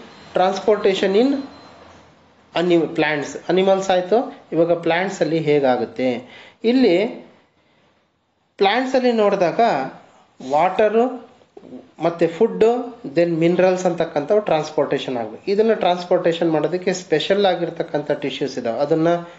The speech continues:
ನಾವು xylem ಅಂತ ಕರಿತೀವಿ ಮತ್ತೆ phloem ಅಂತ ಕರಿತೀವಿ. ಇಲ್ಲಿ ಫಸ್ಟಿಗೆ ನಾವು xylem-ಅನ್ನ study ಮಾಡ್ತಾ ಹೋಗುತ್ತೆ. ಈ xylem ಅಂತಕ್ಕಂಥದ್ದು water ಮತ್ತೆ minerals ಅನ್ನ transport ಮಾಡುತ್ತೆ. ಭೂಮಿಯಲ್ಲಿರ್ತಕ್ಕಂಥ ಈ water ಮತ್ತೆ minerals ಅನ್ನ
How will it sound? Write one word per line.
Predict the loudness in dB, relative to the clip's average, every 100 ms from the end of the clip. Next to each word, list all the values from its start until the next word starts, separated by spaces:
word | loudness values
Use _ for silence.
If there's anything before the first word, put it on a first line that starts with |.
| _ -2
ನಾವು | 0
xylem | 2 2 4 2 0
ಅಂತ | -2 0
ಕರಿತೀವಿ | -2 -2 -4 -4
ಮತ್ತೆ | -6 -8 -4
phloem | 0 0 0
ಅಂತ | -4 -8
ಕರಿತೀವಿ. | -8 -12 -10 -6
ಇಲ್ಲಿ | -2
ಫಸ್ಟಿಗೆ | 0 0 -2 -4 -2
ನಾವು | 0 2 0 -2 -12 -20 _ -2
xylem-ಅನ್ನ | 0 2 0 -2 -2 -4 -4 -14 -20 -12
study | -2 0 0
ಮಾಡ್ತಾ | -2 -4 -6
ಹೋಗುತ್ತೆ. | -6 -10 -14 -20 -20 -20 -20 _
ಈ | 0 2
xylem | 2 0 2 0
ಅಂತಕ್ಕಂಥದ್ದು | 0 0 0 0 0 2 4 4 0 -4 0
water | 2 2 0 0
ಮತ್ತೆ | -2 0
minerals | 0 0 4 2 2 -2
ಅನ್ನ | -4
transport | -2 -2 -2 -4 -4 -2
ಮಾಡುತ್ತೆ. | -6 -4 -8 -12 -16 -20 _ -16 -2
ಭೂಮಿಯಲ್ಲಿರ್ತಕ್ಕಂಥ | 2 4 2 2 0 -4 -2 -4 0 0
ಈ | 0 2
water | 2 2 0 0
ಮತ್ತೆ | -2 -2
minerals | -2 -2 0 0 -2
ಅನ್ನ | 0